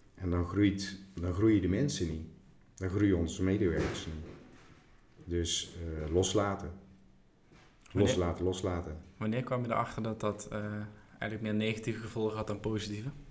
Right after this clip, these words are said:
Speaker 1: Eh, bij het openen van, eh, Venlo. Dat is rijkelijk laat.
Speaker 2: Dat is vrij laat, ja.
Speaker 1: Ja. En dat, dat is iets wat ik ook,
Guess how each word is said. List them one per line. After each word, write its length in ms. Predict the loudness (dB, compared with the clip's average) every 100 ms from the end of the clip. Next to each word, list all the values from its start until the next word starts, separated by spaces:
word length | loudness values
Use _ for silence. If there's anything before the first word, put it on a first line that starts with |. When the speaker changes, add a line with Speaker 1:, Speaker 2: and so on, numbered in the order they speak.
| -18 -18 -4
Speaker 1:
Eh, 100 | 4 6 10 10 8 6 4 4
bij 180 | 6
het 160 | 6 4 2
openen 480 | 10 10 10 4 6
van, 280 | 4 2 2
eh, 200 | 4 4
Venlo. 440 | 2 2 2 0 -2 -14 -20 -20 _ _ _ -20 -20 -20 -20 -20 -20 -20 -10
Dat 100 | -6
is 120 | -2
rijkelijk 420 | 2 2 2 0
laat. 300 | 2 2 2
Speaker 2:
Dat 80 | -2
is 60 | -4
vrij 200 | -4 -2
laat, 220 | -4 -6
ja. 220 | -10 -12 -2
Speaker 1:
Ja. 300 | -2 -2 -14 -20 -20 -20 -20 -20 -20 -20 -16 -16 -16 -2
En 120 | 2
dat, 300 | 4 4 2
dat 180 | 6 6
is 140 | 6 2
iets 220 | 2 4
wat 200 | 2 4
ik 120 | 2
ook, 400 | 4 4 2 -8